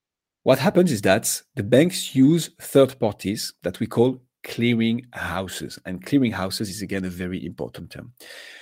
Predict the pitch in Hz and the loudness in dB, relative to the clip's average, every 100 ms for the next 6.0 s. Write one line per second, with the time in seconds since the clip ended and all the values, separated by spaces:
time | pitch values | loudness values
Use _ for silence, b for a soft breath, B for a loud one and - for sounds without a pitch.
0 | B B 107 120 185 185 185 156 127 113 | B B 4 6 8 8 6 4 0 0
1 | 104 110 120 101 - 113 127 127 - - | 0 -2 -2 -4 -4 0 0 0 -6 -10
2 | - - 120 104 90 98 120 120 - - | -10 -4 -2 -2 -4 0 0 0 -6 -8
3 | 107 107 113 - - 90 120 - - 170 | -2 0 -2 -6 -10 -4 -2 -2 -2 -2
4 | 185 - 110 - 151 160 151 120 117 117 | -2 -2 -6 -2 4 6 4 2 0 0
5 | 117 131 - - _ - - - - - | -2 -2 -8 -12 _ -14 -8 -8 -8 -12